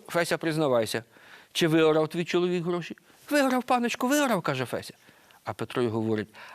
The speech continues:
"А спитайте її, коли це було". "Коли це було, Фесечка? Кажи", — говорить пан. "Це було тоді, коли в лісі, коли ми в лісі, коли в лісі,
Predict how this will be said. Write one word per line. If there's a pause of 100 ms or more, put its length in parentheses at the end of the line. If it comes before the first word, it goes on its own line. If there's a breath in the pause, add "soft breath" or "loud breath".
"А
спитайте
її,
коли
це
було". (760)
"Коли
це
було, (220 loud breath)
Фесечка?
Кажи", — (100)
говорить
пан. (480 loud breath)
"Це
було
тоді, (300 loud breath)
коли
в
лісі, (100)
коли
ми
в
лісі, (160 loud breath)
коли
в
лісі,